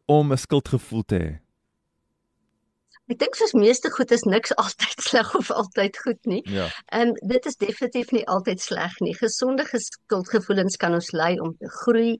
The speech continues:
Speaker 2: aanspreeklikheid te aanvaar vir wat ons dalk verkeerd of anders moes gedoen het, en dit kan ons verhoudings verbeter. Dit dui daarop dat ons optrede iemand seer gemaak het of dat ons ons waardes geskend het van iemand anders of onsself,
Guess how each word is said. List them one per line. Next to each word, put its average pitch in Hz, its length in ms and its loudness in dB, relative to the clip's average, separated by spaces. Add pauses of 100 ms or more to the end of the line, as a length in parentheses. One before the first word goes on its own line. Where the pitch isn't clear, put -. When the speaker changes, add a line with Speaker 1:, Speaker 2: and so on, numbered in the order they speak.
(500)
Speaker 2:
aanspreeklikheid 226 1000 2
te 196 80 2
aanvaar 190 480 2
vir 185 160 -6
wat 170 240 -6
ons 180 80 -12
dalk 170 240 -2
verkeerd 196 480 -2
of 180 120 -4
anders 196 360 -2
moes 180 240 0
gedoen 185 400 2
het, 185 160 -2 (220)
en 381 180 -2
dit - 80 -4
kan 269 160 0
ons 269 100 -4
verhoudings 220 560 2
verbeter. 190 680 -4 (480)
Dit 220 180 6
dui 202 220 6
daarop 240 400 4
dat 196 200 0
ons 190 200 -4
optrede 208 520 0
iemand 185 380 -2
seer 285 320 -4
gemaak 180 480 -4
het 240 240 0
of - 160 -4
dat 185 160 -4
ons - 140 -10 (120)
ons 196 280 0
waardes 190 500 2
geskend 185 560 0
het 185 120 -12
van - 120 -4
iemand 180 400 0
anders 185 240 0
of 175 160 -10
onsself, 175 540 2